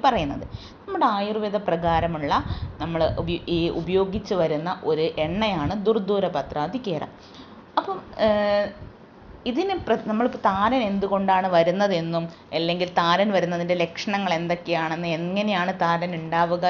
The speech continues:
എന്നും മറ്റ് ഹോം റെമഡീസ് ഒക്കെ ഞാൻ മറ്റൊരു വീഡിയോയിൽ ഞാൻ പറഞ്ഞിട്ടുണ്ട്. നിങ്ങളത് കണ്ടിട്ടില്ല എന്നുണ്ടെങ്കിൽ ഞാനിത് ഡിസ്ക്രിപ്ഷനിൽ അതിൻ്റെ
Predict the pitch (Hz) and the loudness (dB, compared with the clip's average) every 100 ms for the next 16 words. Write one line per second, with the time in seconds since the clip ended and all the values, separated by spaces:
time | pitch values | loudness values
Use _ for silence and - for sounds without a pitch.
0 | 165 160 160 - - - 254 285 - 440 | 2 -2 -8 -10 -18 -4 0 0 2 4
1 | 311 233 220 220 202 196 208 175 208 202 | 4 4 2 0 -2 -2 -2 -4 -2 -2
2 | 190 165 165 180 180 160 170 175 170 170 | 0 -2 -2 -2 0 0 0 0 0 2
3 | 151 147 170 170 147 127 185 294 - - | 2 2 -2 -6 -8 -6 -4 -6 -10 -20
4 | - - - - - 165 185 190 190 180 | -20 -20 -20 -20 -12 -2 2 2 2 0
5 | 202 196 254 254 233 190 175 180 247 233 | 0 0 2 4 2 -2 -2 -2 -2 0
6 | 180 180 196 - 190 - 180 175 160 | 0 0 -4 -6 -6 -4 0 0 0